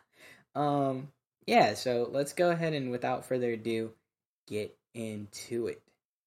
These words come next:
Um, the first match, man, we started off with Cena and Theory. Actually, actually, before we do that, I just wanna preface this by saying,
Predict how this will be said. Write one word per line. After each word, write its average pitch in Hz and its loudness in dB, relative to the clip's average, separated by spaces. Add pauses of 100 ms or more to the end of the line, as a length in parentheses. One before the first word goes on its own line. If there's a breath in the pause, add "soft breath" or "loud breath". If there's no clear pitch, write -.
(420)
Um, 78 -12 (880)
the 123 -10
first 175 4
match, - -6 (480)
man, 117 -4 (800)
we 127 -4
started 131 4
off 127 4 (560)
with 117 0 (260)
Cena 131 -2
and 113 -10
Theory. 120 -2
Actually, 107 2 (260)
actually, 104 -4
before 110 -6
we 269 -2
do 117 -4
that, 92 -6
I 151 -4
just - -6
wanna 320 -2
preface 123 -2
this 104 -8
by 107 -6
saying, 101 -8